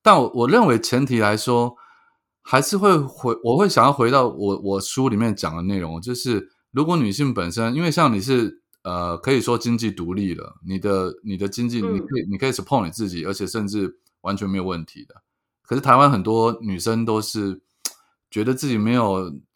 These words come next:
Speaker 1: 足够的金钱，甚至就算她已经赚到了足够的金钱，她还是认为说男人需要有更强的经济能力，然后她，她要依靠男人来过下半辈子，她们才会觉得心里会安心。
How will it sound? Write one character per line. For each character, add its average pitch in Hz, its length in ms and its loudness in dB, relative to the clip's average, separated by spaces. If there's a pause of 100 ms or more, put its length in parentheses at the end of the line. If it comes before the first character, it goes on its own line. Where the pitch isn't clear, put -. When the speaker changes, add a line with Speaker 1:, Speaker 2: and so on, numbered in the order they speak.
(260)
Speaker 1:
足 107 180 -8
够 131 160 2
的 107 120 2
金 123 200 -2
钱， 104 220 -2
甚 151 180 -2
至 139 80 -2
就 156 180 -2
算 147 140 2
她 135 180 2
已 98 60 0
经 127 200 0
赚 127 200 0
到 120 160 4
了 101 120 0
足 98 200 -6
够 113 160 -2
的 101 100 -2
金 110 200 -4
钱， 98 140 -4
她 117 100 -2
还 107 140 -2
是 110 100 -4
认 107 160 -2
为 92 120 -4
说 101 180 -6
男 90 200 -4
人 90 200 -8 (560)
需 - 180 -8
要 101 140 2
有 87 120 -2
更 101 220 -2
强 87 240 -8
的 90 100 -4
经 95 200 -6
济 98 160 -6
能 85 260 -8
力， 90 260 -6 (240)
然 90 160 -4
后 104 140 -2
她， 104 260 -6 (100)
她 107 140 -4
要 104 120 -4
依 101 160 -10
靠 104 160 -4
男 85 240 -6
人 78 160 -10 (580)
来 87 160 -6
过 98 220 -4
下 101 160 -2
半 92 240 -2
辈 90 200 -4
子， - 220 -16
她 113 100 -6
们 101 140 -2
才 92 120 -6
会 98 100 -2
觉 92 120 -8
得 80 120 -8
心 98 260 -6
里 85 60 -6
会 85 100 -8
安 87 260 -10
心。 85 240 -12